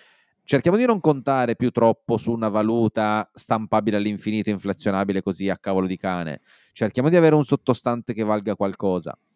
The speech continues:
E di nuovo sarò un po' visionario, un po' troppo ottimista, ma è solo questione di tempo prima che si accorgono che Bitcoin è cento volte più comodo da storare dell'oro e dicono: "Ma sai cosa?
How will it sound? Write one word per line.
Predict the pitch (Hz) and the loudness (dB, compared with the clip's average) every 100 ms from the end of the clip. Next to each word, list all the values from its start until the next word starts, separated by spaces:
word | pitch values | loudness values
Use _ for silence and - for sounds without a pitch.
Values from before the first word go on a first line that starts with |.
| _ _ _ - | _ _ _ -8
E | 135 | -2
di | 170 | 0
nuovo | 185 156 151 160 180 147 127 110 | 2 4 6 6 6 6 4 4
sarò | 139 135 139 123 | 2 4 4 4
un | 117 | 0
po' | 139 135 | 2 2
visionario, | 113 104 117 131 127 117 107 107 104 104 107 | 2 0 0 0 0 -2 0 2 4 2 0
un | 107 | -2
po' | 123 127 | 0 2
troppo | - 127 - 113 | 4 2 2 2
ottimista, | 113 - 151 127 113 - 123 127 - | 0 0 -4 -2 -6 -4 -2 -2 -6
ma | 107 | -12
è | |
solo | 101 113 | -6 -2
questione | 151 214 110 | 0 0 0
di | 123 | -2
tempo | 117 95 92 | -2 -4 -4
prima | 98 95 | -4 -6
che | 92 | -8
si | 92 | -8
accorgono | 92 101 92 90 | -2 0 0 -2
che | 92 | -4
Bitcoin | 98 - 98 87 92 | -6 -4 0 0 0
è | 90 | -4
cento | - 92 85 | -6 -8 -2
volte | 90 87 95 | 0 0 -4
più | - | -8
comodo | 104 101 87 95 92 | -2 2 2 2 -4
da | 82 | -6
storare | - 90 95 85 | -4 -4 -2 -4
dell'oro | 95 92 85 90 | -6 -2 -2 -2
e | |
dicono: | 82 80 78 | -6 -10 -12
"Ma | 78 | -12
sai | 123 | -12
cosa? | 110 87 76 90 | -8 -8 -6 -8